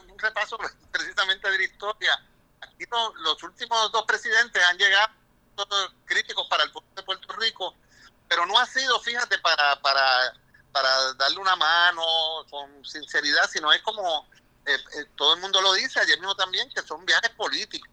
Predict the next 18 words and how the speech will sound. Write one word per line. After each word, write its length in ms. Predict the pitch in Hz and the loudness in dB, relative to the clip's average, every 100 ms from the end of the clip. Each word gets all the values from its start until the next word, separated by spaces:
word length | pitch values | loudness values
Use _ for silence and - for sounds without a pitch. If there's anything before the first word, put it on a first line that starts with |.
| - | -6
¿verdad? 180 | 147 165 | -2 -2
Políticos 400 | 151 - 226 - | -4 -6 -6 -2
para 260 | 170 147 139 | 2 4 4
ellos, 320 | 175 233 220 - | 2 0 -2 -4
para 160 | 147 | -6
sus 140 | 151 147 | -6 -10
intereses 420 | - 135 147 202 | -4 -4 -4 -8
políticos, 600 | 208 202 240 240 208 190 - - - | -10 -12 -12 -14 -10 -10 -12 -16 -6
desde 160 | 143 135 | 2 4
la 160 | 127 | 4
perspectiva 520 | 139 - 127 - 175 214 | 2 -6 -10 -10 0 0
de 60 | - - | -2 -14
ellos 120 | 214 | -12
como 160 | 185 170 | -10 -10
presidente 520 | - _ _ _ 214 | -10 _ _ _ 2
de 60 | 175 | 2
Estados 360 | - 143 165 175 | 2 -2 -2 -10
Unidos, 320 | 143 156 | -14 -14